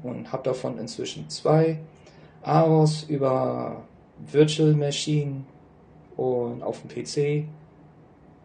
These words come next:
Ja, und will gerne was wieder machen mit dem Amiga im geschäftlichen Sinne.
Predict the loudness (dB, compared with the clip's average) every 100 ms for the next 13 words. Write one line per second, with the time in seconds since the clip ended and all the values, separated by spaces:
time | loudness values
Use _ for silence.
0 | -20 -2 0 0 -4 -16 -20 -20 _ _
1 | -14 -4 -2 -2 -4 -8 -14 -18 _ -20
2 | _ -20 -20 _ -20 -20 -20 -20 -12 -6
3 | -4 0 2 2 2 -2 -2 0 0 -2
4 | -2 -4 -2 -4 -6 -12 -20 -16 -8 -8
5 | -6 -8 -8 -14 -20 -18 -8 -6 -6 -8
6 | -2 -2 -2 -6 -6 -10 -10